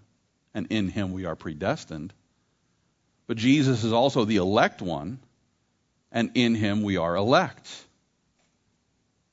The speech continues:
In Christ we are elect. This is confirmed in Romans chapter eleven, where Paul helps us to understand that those who are elect in the Lord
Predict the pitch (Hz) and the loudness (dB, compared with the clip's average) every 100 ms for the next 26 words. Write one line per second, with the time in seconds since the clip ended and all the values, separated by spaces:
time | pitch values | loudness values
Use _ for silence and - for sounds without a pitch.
0 | _ _ _ _ _ _ - 151 190 214 | _ _ _ _ _ _ 4 4 6 2
1 | - 185 139 156 131 123 143 170 175 - | 2 4 4 0 -2 0 0 0 0 2
2 | 127 135 139 - 139 147 175 185 135 - | 4 6 4 4 6 6 6 4 -2 -12
3 | - - _ _ _ - 151 147 135 156 | -16 -18 _ _ _ -4 0 0 2 2
4 | 135 156 160 127 139 139 127 156 139 139 | 4 2 4 4 4 4 2 2 2 2
5 | 117 131 156 131 110 147 135 143 139 127 | 4 6 6 2 2 4 4 4 2 -2
6 | 139 113 107 143 156 143 117 - - - | 0 0 -2 -2 2 2 0 -8 -20 0
7 | 117 127 127 151 170 - 156 85 127 127 | 0 4 4 6 4 4 2 4 4 4
8 | - 120 120 139 - - 127 113 104 117 | 6 6 6 4 2 0 2 2 0 0
9 | 156 101 95 95 | 0 2 0 -2